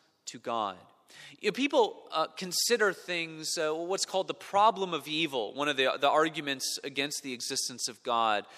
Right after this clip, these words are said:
that good things or bad things happen to good people. And how can there be a God if bad things are happening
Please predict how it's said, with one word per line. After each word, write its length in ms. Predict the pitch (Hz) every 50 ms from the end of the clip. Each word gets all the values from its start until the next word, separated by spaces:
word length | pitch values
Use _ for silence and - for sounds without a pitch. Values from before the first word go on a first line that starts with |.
| - - - - _
that 440 | - 143 143 143 - - - 160 139
good 180 | - 208 - -
things 580 | - - 190 175 156 151 143 139 - - - - _ -
or 100 | 139 139
bad 300 | 147 180 202 214 208 -
things 200 | 180 156 143 -
happen 320 | - 165 156 - - 139
to 300 | 135 - - 139 131 123 - - - - _ -
good 180 | 160 160 143
people. 400 | - 156 143 120 - 113 107 104
And 120 | 107 123 127
how 200 | 135 170 190 202
can 160 | - 208 185
there 100 | 170 160
be 160 | 143 151 151
a 60 | 147
God 480 | 131 135 135 131 139 135 127 123 120 - -
if 320 | 143 135 127 - - - - - - - _ -
bad 360 | 131 147 160 180 185 180 -
things 460 | - - 180 156 135 120 123 127 -
are 140 | 131 123 120
happening 580 | - - 156 143 143 - 131 131 127 127 127